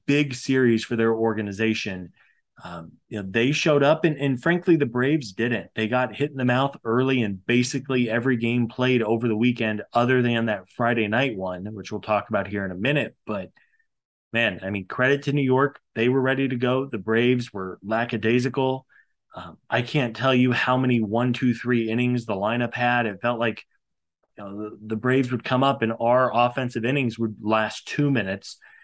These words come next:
And then the Mets would go up there and foul off a bunch of pitches, work the count, get on. Um, and again, there's this whole debate going right now about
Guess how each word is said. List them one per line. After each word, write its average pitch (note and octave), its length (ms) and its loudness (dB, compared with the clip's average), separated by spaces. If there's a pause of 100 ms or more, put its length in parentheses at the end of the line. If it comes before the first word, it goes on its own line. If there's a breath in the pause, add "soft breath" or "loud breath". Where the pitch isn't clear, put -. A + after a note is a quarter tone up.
(180 loud breath)
And B2+ 140 2
then B2 120 4
the A#2 60 4
Mets C#3+ 240 2
would B2 120 -4
go A2+ 160 2
up A2 140 -2
there A2+ 220 2
and A2 140 -4
foul A#2 280 0
off A#2 220 0
a A2 40 -10
bunch A2+ 220 -4
of - 80 -18
pitches, A#2+ 480 0
work A2 260 -4
the A#2+ 100 -2
count, A#2 460 -2
get A#2 160 0
on. A2+ 400 0 (500 soft breath)
Um, G2 320 -10 (120)
and C3 100 0
again, B2 260 2
there's A#2+ 200 2
this B2 160 0
whole C#3 240 2
debate A#2+ 360 0
going B2 320 -2
right B2 220 -2
now A#2+ 260 -2
about F#2+ 380 -4